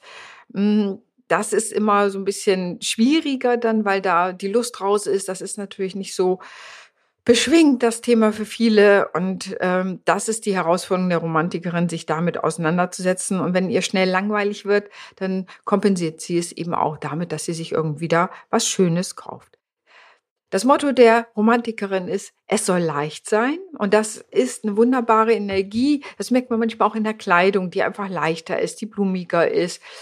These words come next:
die auch eine gewisse, äh, ja, was Schönes hat. Also wirklich so, das Thema Schönheit ist sicherlich dabei und das ist einfach eine der wunderbaren Stärken. Und wenn es mal so um eine Herausforderung gibt, um auch die Schattenseite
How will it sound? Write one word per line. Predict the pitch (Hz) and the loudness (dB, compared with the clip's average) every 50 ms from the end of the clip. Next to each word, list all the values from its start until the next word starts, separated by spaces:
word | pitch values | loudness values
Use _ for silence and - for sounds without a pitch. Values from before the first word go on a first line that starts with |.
| - - _ _ - | -20 -20 _ _ 0
die | 214 214 214 220 220 220 _ _ _ _ _ _ _ _ | 2 4 4 2 0 -2 _ _ _ _ _ _ _ _
auch | - - 202 214 226 | 2 2 2 2 4
eine | 247 240 226 | 2 2 4
gewisse, | 233 220 214 233 226 - 247 226 - - _ _ | 2 2 0 0 2 2 -4 -6 -6 -12 _ _
äh, | - - - - 135 104 - 208 | -4 -4 -2 -2 -8 -8 -6 -4
ja, | 214 262 285 277 240 214 202 202 | -2 0 2 4 4 2 2 0
was | - 233 226 - | 0 0 0 0
Schönes | - - 277 247 240 240 220 208 202 202 - - | -2 0 4 4 6 6 4 2 2 -2 -4 -2
hat. | 180 170 - - - | -2 -2 -2 0 0
Also | - 196 220 226 226 233 | 0 2 2 0 0 0
wirklich | 277 294 285 285 - 240 240 226 - | 0 0 0 -2 -2 -2 -2 -2 2
so, | - 214 214 220 220 | 4 6 8 8 6
das | 220 220 - | 4 0 -8
Thema | - - 233 220 208 214 | -2 -2 0 0 0 -4
Schönheit | 208 - - 220 214 214 202 202 196 196 190 190 190 - - - - - _ | -6 -2 0 0 0 0 -2 -2 0 0 0 0 -2 -6 -16 -20 -20 -20 _
ist | - 185 - - | -10 -10 -6 -6
sicherlich | 202 185 - 196 180 180 190 185 170 - - | -8 -6 -4 -4 -2 -2 -2 -4 -6 -8 -4
dabei | 175 170 175 175 208 233 254 240 233 220 | -4 -4 -2 -2 0 4 4 6 6 4
und | - 185 175 | 2 0 -2
das | 185 190 185 - - - - - - - _ _ _ | -4 -4 -4 -8 -14 -18 -20 -20 -20 -20 _ _ _
ist | - | 0
einfach | - - 180 175 - 170 165 - - - _ _ _ _ _ _ _ | 0 0 0 0 -4 -6 -6 -6 -10 -14 _ _ _ _ _ _ _
eine | _ - 185 190 196 202 190 180 - _ _ _ _ | _ -6 -6 -4 -2 -2 -4 -4 -6 _ _ _ _
der | - 175 170 165 170 | -2 -2 -2 0 2
wunderbaren | 196 226 254 285 269 233 220 226 196 202 202 196 | 2 4 4 4 2 2 2 0 0 0 0 -2
Stärken. | - - - 214 214 254 277 - - 233 | -4 0 2 4 4 4 2 2 2 2
Und | 208 208 | 2 4
wenn | 214 220 262 | 4 4 4
es | 294 269 - - | 2 0 0 2
mal | 262 247 240 | 4 4 6
so | 233 240 214 | 6 6 4
um | 208 208 | 4 4
eine | 214 - 196 208 214 | -2 -4 -4 -4 -4
Herausforderung | 196 196 190 185 185 220 277 269 - - 277 269 262 247 240 233 226 220 | -2 -4 0 2 4 4 2 2 -2 -2 0 2 2 2 2 0 -2 -2
gibt, | 226 247 269 277 285 - | -2 -2 -2 -2 -4 -6
um | - 214 214 214 | -6 -4 -2 -2
auch | - - 202 | -4 -4 -6
die | - - - | -10 -10 -10
Schattenseite | - - 269 320 - - 262 226 220 202 190 185 190 190 196 196 190 | -8 -6 -6 -8 -2 0 0 2 4 4 4 4 4 4 2 0 0